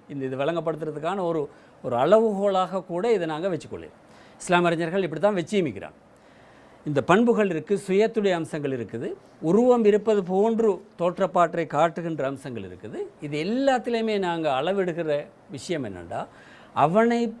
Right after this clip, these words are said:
போன்று எதுவும் இல்லை, அவனை ஒத்த, அவனுக்கு நிகரான, அவனை போன்று இந்த உலகத்துல எதுவுமே கிடையாது. மனுஷனும் இல்ல, ஏனைய பிரபஞ்ச படைப்புகளும் இல்ல என்ற அந்த நம்பிக்கை எங்கிட்ட இருக்கும். அப்ப எங்களை எல்லாம் மீறிய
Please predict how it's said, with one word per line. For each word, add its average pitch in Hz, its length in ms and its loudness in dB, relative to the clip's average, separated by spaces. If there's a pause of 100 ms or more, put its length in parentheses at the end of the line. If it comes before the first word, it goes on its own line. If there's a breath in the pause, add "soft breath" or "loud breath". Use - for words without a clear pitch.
போன்று 220 520 0 (320)
எதுவும் 262 520 2
இல்லை, 101 200 -8 (960)
அவனை 156 420 0
ஒத்த, 156 640 -2
அவனுக்கு 143 480 -6
நிகரான, 165 680 0
அவனை 135 420 -6
போன்று 208 540 0 (380 loud breath)
இந்த 135 160 -2
உலகத்துல 180 680 -2
எதுவுமே 262 560 2
கிடையாது. 127 220 -4
மனுஷனும் 156 380 -2
இல்ல, 151 400 0 (180)
ஏனைய 156 380 -2
பிரபஞ்ச 147 400 -2
படைப்புகளும் 135 540 -4
இல்ல 135 240 -6 (340 loud breath)
என்ற 233 400 4
அந்த 190 280 0
நம்பிக்கை 233 560 -2
எங்கிட்ட 202 260 0
இருக்கும். 104 200 -10
அப்ப 131 160 -6
எங்களை 175 480 -2
எல்லாம் 277 640 2
மீறிய 294 640 2